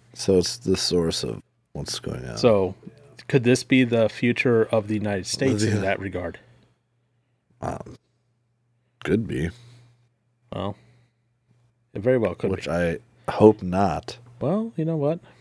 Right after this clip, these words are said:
Speaker 2: Maybe we'll talk about that on the next episode, 'cause I have a feeling in the next episode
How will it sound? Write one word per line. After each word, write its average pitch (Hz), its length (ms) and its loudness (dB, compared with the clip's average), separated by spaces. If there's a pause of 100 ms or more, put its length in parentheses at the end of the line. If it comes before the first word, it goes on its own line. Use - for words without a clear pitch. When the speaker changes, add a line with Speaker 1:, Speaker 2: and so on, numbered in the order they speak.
(120)
Speaker 2:
Maybe - 120 -18
we'll 120 120 -20
talk 117 260 -8
about 107 140 -10
that - 100 -12
on 101 80 -8
the 98 80 -8
next 104 280 -10
episode, 98 320 -8
'cause 107 140 -16
I 104 60 -8
have 98 100 -8
a 101 40 -16
feeling 113 340 -8
in 104 80 -8
the 98 80 -8
next 107 280 -8
episode 104 460 -6